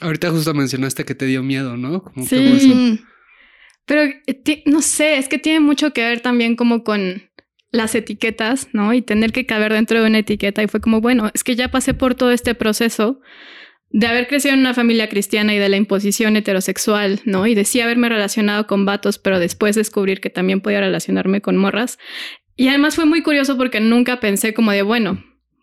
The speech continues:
Speaker 2: pueden ser las dos cosas, ¿no?
Speaker 3: <laughs> Ajá.
Speaker 2: O mucho más cosas que solamente una. Como que en mi cabeza nunca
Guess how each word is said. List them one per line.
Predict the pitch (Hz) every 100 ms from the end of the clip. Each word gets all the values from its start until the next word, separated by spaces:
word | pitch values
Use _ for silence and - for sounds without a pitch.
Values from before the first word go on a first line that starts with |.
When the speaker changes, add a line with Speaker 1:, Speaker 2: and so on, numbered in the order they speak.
| _
Speaker 2:
pueden | 240 226
ser | 226 240
las | 208 214 214
dos | 226 269 -
cosas, | - 302 - 285 247 -
¿no? | 226 214 381
Speaker 3:
<laughs> |
Ajá. | 254 - 240 233
Speaker 2:
O | 214 220 226 214
mucho | 214 214 233
más | 233 285 277
cosas | 269 269 226 202
que | - 202
solamente | 226 214 214 214 208 -
una. | 247 247 208 202 349 _ _
Como | 247
que | 247
en | 247
mi |
cabeza | 247 254 294
nunca | 269 254 247 247 226 226